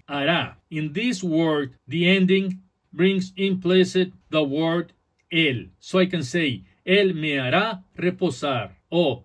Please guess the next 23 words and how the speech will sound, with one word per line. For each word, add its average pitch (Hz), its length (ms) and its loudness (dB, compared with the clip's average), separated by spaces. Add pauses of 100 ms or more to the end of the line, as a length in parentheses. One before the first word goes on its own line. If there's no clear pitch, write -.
me 139 220 -4
hará 180 420 0
reposar. 147 680 -4 (340)
Both, 190 340 4 (300)
both 180 340 2
ways 160 600 0
are 143 240 -4
perfect. 131 500 -6
Me 151 220 -4
hará 180 420 0
reposar. 139 720 -6 (180)
Él 175 280 2
me 135 320 -6
hará 151 500 -4 (220)
descansar. 143 920 -6 (340)
Junto 190 760 0 (120)
a 156 280 -4
aguas 175 720 0
de 143 360 0
reposo. 175 920 -2 (680)
Junto 196 720 -4
a, 202 360 0
beside. 131 800 -4